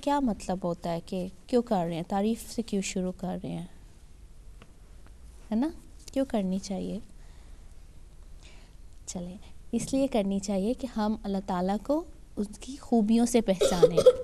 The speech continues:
ہے نا؟ کہ اللہ تعالیٰ کیا کر سکتا ہے، زمین اور آسمان کا مالک ہے، ہے نا؟ سورج، سورج کی جب روشنی آتی ہے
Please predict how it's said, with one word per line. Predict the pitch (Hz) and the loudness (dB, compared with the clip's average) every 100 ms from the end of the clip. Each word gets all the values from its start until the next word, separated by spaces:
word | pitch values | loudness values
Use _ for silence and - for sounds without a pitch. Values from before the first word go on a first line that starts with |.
| - | 0
ہے | 196 | 4
نا؟ | 254 427 - 381 294 240 | 4 4 0 -2 -4 2
کہ | 208 | 6
اللہ | 196 185 | 6 6
تعالیٰ | 202 196 214 | 6 6 4
کیا | 240 233 | 6 4
کر | 240 196 | 6 2
سکتا | - 196 - - | 4 0 0 2
ہے، | 190 190 - 466 523 | 8 8 10 8 8
زمین | 311 202 190 190 | 10 10 10 6
اور | 190 | 6
آسمان | 180 190 - 190 190 | 4 2 0 0 0
کا | 196 202 | 0 2
مالک | 196 190 202 220 - | 2 2 2 0 0
ہے، | 214 214 - | -2 -4 -4
ہے | 196 | 0
نا؟ | 214 453 - - - - | 2 2 -2 -16 -14 -6
سورج، | - 220 208 214 - - - | 4 6 6 4 -2 -14 -8
سورج | - 220 214 220 | 4 6 6 6
کی | - | 4
جب | 220 220 | 6 6
روشنی | 214 208 208 - 285 | 6 6 6 6 8
آتی | 240 202 202 190 | 6 4 2 4
ہے | 226 | 4